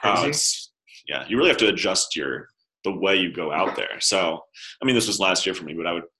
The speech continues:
Speaker 1: generally, I used to, when I was in college, like, we would leave at maybe seven thirty or so, and it wouldn't be a big deal. Now, I mean, we leave at five thirty,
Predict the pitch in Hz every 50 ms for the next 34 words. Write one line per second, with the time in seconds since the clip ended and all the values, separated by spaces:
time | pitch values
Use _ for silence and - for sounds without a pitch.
0 | _ _ - 98 113 139 143 113 92 85 85 80 90 117 104 117 143 170 - -
1 | - 135 113 - 117 117 123 127 127 123 - 104 90 - - 101 113 117 98 -
2 | - - - - - 95 92 90 - - _ _ _ _ _ - 113 117 117 117
3 | 113 107 107 107 107 110 107 107 101 101 101 92 98 101 95 98 98 - - 95
4 | 92 92 98 98 101 98 90 92 95 95 95 98 101 101 101 107 101 _ - 104
5 | - - 117 110 101 101 110 113 117 120 - 117 110 107 107 107 104 - _ 107
6 | 104 90 85 - 92 95 92 - 95 95 98 104 104 104 104 - - - - _
7 | _ 101 117 120 120 113 101 92 90 90 78 82 87 92 90 92 98 101 101 104
8 | 104 - - - - 87 85 82 - - - - 58 - - - -